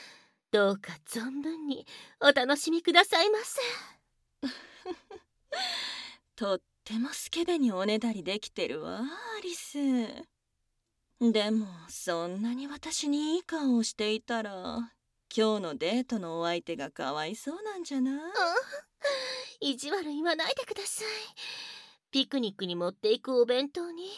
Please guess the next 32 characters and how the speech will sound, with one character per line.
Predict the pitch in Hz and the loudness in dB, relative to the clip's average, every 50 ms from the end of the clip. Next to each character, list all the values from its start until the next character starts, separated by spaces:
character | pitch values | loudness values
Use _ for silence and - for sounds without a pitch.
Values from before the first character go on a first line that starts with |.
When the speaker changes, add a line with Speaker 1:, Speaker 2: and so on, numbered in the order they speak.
| - - - - - - - - _ _ | -16 -18 -20 -18 -18 -18 -20 -20 _ _
Speaker 1:
わ | - 190 196 202 | 4 6 6 6
ざ | 202 226 214 190 | 4 0 -4 -4
わ | 170 | -6
ざ | 156 151 147 143 | -6 -6 -4 -2
い | 147 170 220 269 | 0 0 0 0
い | 262 | 0
顔 | - - 202 185 175 | -2 -6 -8 -6 -6
を | 180 175 | -8 -8
す | - - 196 185 | -6 -2 -2 0
る | 190 208 | 0 0
理 | 190 208 208 214 | -2 -2 -2 0
由 | 226 247 269 | 2 2 2
な | 269 285 302 | 0 -2 -6
ん | 311 | -6
て | - - 151 | -2 0 0
あ | 135 151 | 0 0
り | 180 202 | -2 -4
ま | 226 262 | -6 -8
せ | - - 392 415 | -8 -6 -6 -6
ん | 427 349 | -6 -6
わ。 | 285 294 359 480 - _ _ _ _ _ _ _ _ _ _ _ _ - - - - | -10 -12 -14 -16 -18 _ _ _ _ _ _ _ _ _ _ _ _ -18 -18 -12 -8
ね | 269 233 208 196 185 196 190 180 180 185 208 220 220 220 233 285 _ | -6 -4 -2 -2 -2 -4 -6 -8 -10 -10 -12 -12 -12 -14 -16 -18 _
え、 | 320 381 480 480 480 - - - - | -10 -10 -8 -8 -10 -12 -14 -16 -14
そ | - - 202 180 180 185 | -2 2 4 6 6 6
う | 214 | 4
い | 226 240 254 262 | 2 0 0 0
う | |
メ | 254 254 247 269 | 0 0 0 0
ア | 330 370 | 0 0
様 | - 302 269 262 254 | -2 -4 -6 -8 -10
こ | - - 247 | -12 -12 -12
そ、 | - - - | -10 -8 -8